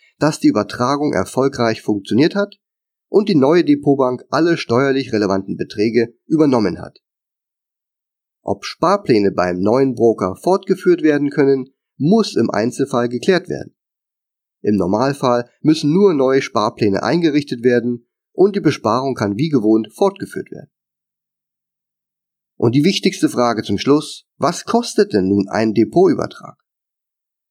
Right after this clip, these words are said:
Nichts. Und das bereits schon seit Jahren. Die Consorsbank zum Beispiel druckt auf ihrem Depotübertragungsformular folgenden Hinweis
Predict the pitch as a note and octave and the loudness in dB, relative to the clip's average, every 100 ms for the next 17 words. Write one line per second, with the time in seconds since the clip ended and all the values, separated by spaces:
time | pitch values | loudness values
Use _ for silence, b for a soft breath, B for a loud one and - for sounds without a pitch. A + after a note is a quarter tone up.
0 | _ _ G#3 B3 A#3+ - - - - _ | _ _ 0 0 0 -8 -18 -20 -20 _
1 | _ _ _ _ G#2+ G2 A#2+ E3 - B2 | _ _ _ _ -4 -2 -2 -4 -6 -4
2 | A2 A#2+ - - A2 G#2 A2+ G#2 A2+ A#2 | -2 -2 -2 0 0 2 0 0 0 0
3 | F#2+ D#2+ - _ _ _ _ _ _ _ | -4 -10 -14 _ _ _ _ _ _ _
4 | _ _ _ _ G#2 F2+ E3 G3 D#3 C#3 | _ _ _ _ -4 -2 0 0 0 -2
5 | - F#2+ E2+ - F#2+ F2 F2 - A2 B2+ | -2 -4 -2 -2 0 0 -2 0 0 0
6 | - _ _ - D3+ G#3+ - A#2 A2 A#2 | -4 _ _ 0 2 0 -4 -4 -2 0
7 | G#2+ G2 G2 F#2+ - E3 D3+ G2+ F2 - | 0 2 0 -2 2 2 2 -2 -2 -2
8 | A2+ D3 C#3+ - C3+ A#2+ A#2+ A2+ A2+ _ | -4 -2 -6 -4 -2 2 2 2 0 _
9 | _ _ F3+ G3+ G#3+ G3 D#3 G3 F3 G2+ | _ _ 0 2 2 0 2 2 0 -2
10 | - - | -6 -16